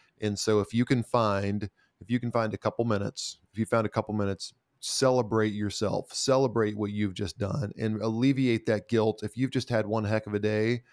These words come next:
and you need to, I, I, you know what, I need to, to veg out and disconnect for a minute. Don't beat yourself up for that. Go ahead and do that. It's good to be cognizant of it,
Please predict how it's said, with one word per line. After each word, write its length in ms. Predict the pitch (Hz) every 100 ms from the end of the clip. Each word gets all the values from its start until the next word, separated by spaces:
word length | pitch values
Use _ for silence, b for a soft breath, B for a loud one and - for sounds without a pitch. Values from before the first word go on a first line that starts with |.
| b b _ -
and 180 | 110 117
you 80 |
need 380 | 123 120 120 120
to, 540 | - 123 123 123 123 120 b b _ _
I, 80 | - -
I, 80 | - 127
you 140 | 123
know 160 | 113 113
what, 260 | 113 117
I 80 | 113
need 260 | 113 113 110
to, 120 | 104 98 -
to 120 | 113
veg 300 | 104 110 110
out 120 | 113
and 100 | 110
disconnect 500 | 110 - 107 107 -
for 80 | 117
a 40 |
minute. 320 | 117 123 123 - - _ _ _ _ _ _ _ _ -
Don't 220 | 165 147
beat 120 | 113
yourself 340 | 120 - 95 101
up 140 | 101
for 100 | 104
that. 360 | 104 104 143 - 104 - 110 -
Go 100 | 147
ahead 160 | 151 131
and 140 | 104
do 180 | 113 120
that. 380 | 107 - - - b b b _
It's 120 | -
good 200 | 120 151
to 60 | 123
be 140 | 120
cognizant 560 | - 113 127 117 107 98
of 160 | 95
it, 240 | 104 113